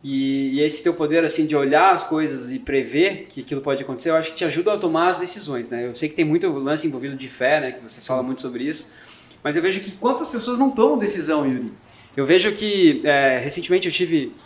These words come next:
Speaker 1: uma experiência muito grande, eu trabalho nesse meio, mas... é, com o lance do covid, a gente, eu tive muito dentro de hospital.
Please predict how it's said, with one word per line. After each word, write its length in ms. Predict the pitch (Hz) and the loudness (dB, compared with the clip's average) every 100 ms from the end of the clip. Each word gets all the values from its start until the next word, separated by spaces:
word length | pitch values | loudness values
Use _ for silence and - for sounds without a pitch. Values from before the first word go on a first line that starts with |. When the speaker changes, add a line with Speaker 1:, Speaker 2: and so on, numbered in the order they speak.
| - 135 | -10 -4
Speaker 1:
uma 100 | 139 | -2
experiência 360 | 139 151 156 | 2 2 2
muito 180 | 165 165 | 0 0
grande, 220 | 156 170 | 4 4
eu 80 | 147 | 2
trabalho 340 | 143 135 156 165 | 0 4 6 4
nesse 220 | 147 151 | 2 0
meio, 240 | 143 165 | 4 4
mas... 300 | 156 147 - - - - | 4 0 -6 -14 -20 -12
é, 380 | - 131 127 127 127 | -6 -4 -2 -4 -4
com 80 | |
o 20 | 131 | -4
lance 140 | 240 | -2
do 80 | 185 | 2
covid, 260 | 180 160 190 | 2 2 -2
a 40 | |
gente, 260 | 175 185 165 | -4 -4 -2
eu 80 | 151 | -2
tive 200 | 175 185 | -2 -4
muito 220 | 185 190 | -4 0
dentro 160 | 185 185 | 0 0
de 60 | |
hospital. 680 | 185 - 214 180 185 185 - | -6 -6 2 6 6 2 -10